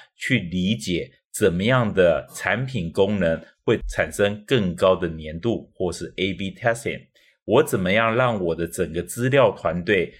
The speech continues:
可以让我的整个客户的资料或是我们的网站更加的安全和干净。那事实上这些都是我们的核心问题。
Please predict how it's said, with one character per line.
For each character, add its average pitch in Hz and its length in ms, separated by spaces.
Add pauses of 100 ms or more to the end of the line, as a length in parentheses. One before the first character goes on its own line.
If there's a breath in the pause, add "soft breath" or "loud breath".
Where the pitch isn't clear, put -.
(140)
可 113 120
以 110 100 (180)
让 120 260
我 82 220
的 87 260 (320 soft breath)
整 87 240
个 85 140
客 120 380
户 123 260
的 92 100
资 135 300
料 139 560
或 117 100
是 117 140
我 90 200
们 85 260
的 87 280 (220 loud breath)
网 85 260
站 - 460
更 98 220
加 95 200
的 92 220
安 113 260
全 87 500 (260)
和 85 140
干 98 260
净。 104 200 (680)
那 202 140
事 - 320
实 123 60
上 107 260
这 143 160
些 120 140
都 123 160
是 123 160
我 98 260
们 85 240
的 87 140
核 90 440
心 117 320
问 113 240
题。 73 420